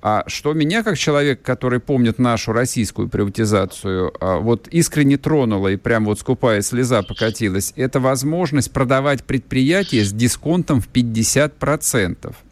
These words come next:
а также ограничивается доступ информации о том,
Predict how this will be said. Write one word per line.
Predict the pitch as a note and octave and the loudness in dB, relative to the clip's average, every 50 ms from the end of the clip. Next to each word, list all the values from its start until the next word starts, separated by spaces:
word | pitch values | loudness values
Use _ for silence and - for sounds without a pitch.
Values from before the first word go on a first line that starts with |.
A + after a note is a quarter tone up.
| - | -4
а | - B2 C#3+ D#3 | -2 -2 -2 0
также | - - C#3 A#2+ G2+ F#2 F2+ F2 F2+ F2+ | 0 0 0 0 0 -2 -4 -4 -4 -4
ограничивается | F#2 - - A#2 A#2+ B2 B2+ A#2 - - G#2+ G#2 G#2+ G#2 - G#2+ | -2 -2 0 0 2 2 2 2 0 -2 -2 -2 -2 -2 -2 -2
доступ | A2 A2+ B2 A#2 G#2+ - - - - | 0 2 2 2 2 0 -4 -4 -2
информации | G2+ - - - A2 A#2 A#2+ A#2 G#2+ G2+ F2+ - - G2+ | -2 -2 0 0 0 0 2 2 0 0 0 -2 -2 -2
о | G2+ G#2 | -2 -2
том, | - E3 F#3+ A3 G#3 | 0 0 0 0 0